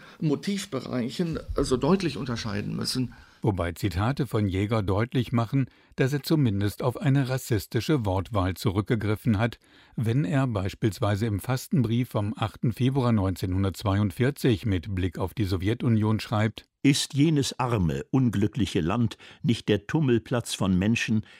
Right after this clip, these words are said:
Speaker 3: die durch ihre Gottfeindlichkeit und durch ihren Christushass fast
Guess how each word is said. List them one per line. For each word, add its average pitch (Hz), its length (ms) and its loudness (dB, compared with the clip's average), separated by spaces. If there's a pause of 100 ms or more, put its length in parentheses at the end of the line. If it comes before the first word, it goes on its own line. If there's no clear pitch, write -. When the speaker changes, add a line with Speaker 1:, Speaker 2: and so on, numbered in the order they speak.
(320)
Speaker 3:
die 113 80 2
durch 110 180 2
ihre 110 260 2
Gottfeindlichkeit 95 1200 -4 (140)
und 107 160 2
durch 120 160 4
ihren 117 300 4
Christushass - 920 -2 (160)
fast - 420 -4